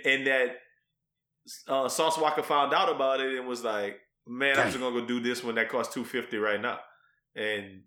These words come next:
Speaker 1: then anybody who do it after me, they, they bite.
Speaker 2: Mm.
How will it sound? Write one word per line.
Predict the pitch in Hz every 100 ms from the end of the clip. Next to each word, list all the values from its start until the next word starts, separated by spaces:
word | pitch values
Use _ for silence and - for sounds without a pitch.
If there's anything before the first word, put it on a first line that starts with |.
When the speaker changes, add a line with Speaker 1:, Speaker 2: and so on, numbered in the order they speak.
| _ _
Speaker 1:
then | 101 117 117
anybody | 120 117 117 113
who | 117
do | 113
it | 107
after | 120 123 107
me, | 104
they, | 101 98 95
they | 98 98
bite. | 127 131
Speaker 2:
Mm. | 90 80